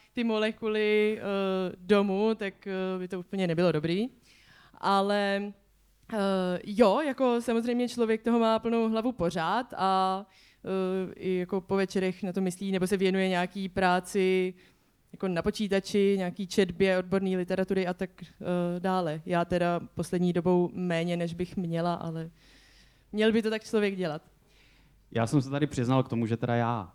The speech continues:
Speaker 2: nepeču, bohužel, ale dokonce jsem se teď v sobotu díval na první díl Peče celá země, Josefe, v rámci přípravy, abych se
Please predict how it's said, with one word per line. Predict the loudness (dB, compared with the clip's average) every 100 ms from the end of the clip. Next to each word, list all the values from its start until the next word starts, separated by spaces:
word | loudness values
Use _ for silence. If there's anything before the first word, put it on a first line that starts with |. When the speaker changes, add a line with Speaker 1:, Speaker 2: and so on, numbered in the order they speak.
| -6
Speaker 2:
nepeču, | -6 -4 -6 -2 -2
bohužel, | 0 -2 -4 -4 -4
ale | -4 -2 -2 -4 _
dokonce | -2 -2 -2 -6
jsem | -6
se | -8
teď | -10
v | -8
sobotu | -4 -2 -2
díval | -2 -4
na | -4
první | -4 -6 -4 -4
díl | -4 -2 -4 -6
Peče | -8 -8
celá | -8 -6 -4
země, | -2 -2 -4 -10 -10
Josefe, | -10 -10 -12 -10
v |
rámci | -8 -8 -10
přípravy, | -12 -10 -4 -2 -4
abych | -4 -6 -6
se | -8